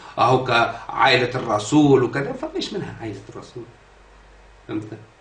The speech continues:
فمش منها، فاطمة ماهيش بنت محمد، فهمت؟ بنت خديجة، وقت نجيو نقراو التاريخ بنت خديجة لكن مش بنت محمد. هذه معناتها النقطة، آه، الثامنة.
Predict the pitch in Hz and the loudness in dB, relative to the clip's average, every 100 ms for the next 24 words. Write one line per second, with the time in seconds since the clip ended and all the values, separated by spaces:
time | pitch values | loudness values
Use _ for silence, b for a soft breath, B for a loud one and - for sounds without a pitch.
0 | _ _ _ _ _ _ _ - 277 370 | _ _ _ _ _ _ _ -2 2 4
1 | - 160 113 110 107 - 277 - 175 170 | 6 4 2 -2 -2 2 2 4 2 4
2 | 165 185 254 - 202 - 160 160 165 - | 2 0 -2 -2 -2 -2 -4 -2 -4 -6
3 | - - - - - - _ - - _ | -14 -20 -20 -20 -20 -20 _ -20 -20 _
4 | _ _ _ _ _ _ _ _ - - | _ _ _ _ _ _ _ _ -10 -10
5 | 120 - - - 170 170 233 190 - - | -4 0 0 2 2 2 2 0 -2 -8
6 | - _ _ _ _ _ _ - - 117 | -20 _ _ _ _ _ _ -20 -10 -6
7 | 120 135 156 165 202 175 156 165 180 147 | -2 2 2 4 4 4 4 4 4 2
8 | 190 - - 196 165 165 160 156 135 117 | 0 -2 0 2 2 2 0 -2 -6 -6
9 | - - - - _ _ B B B B | -10 -18 -20 -20 _ _ B B B B
10 | - 147 214 170 160 151 135 160 - 160 | 2 4 6 6 6 4 4 4 2 2
11 | 160 - - - 131 127 131 123 - - | 4 2 -6 -6 0 0 0 -2 -4 2
12 | 165 131 107 | 4 4 0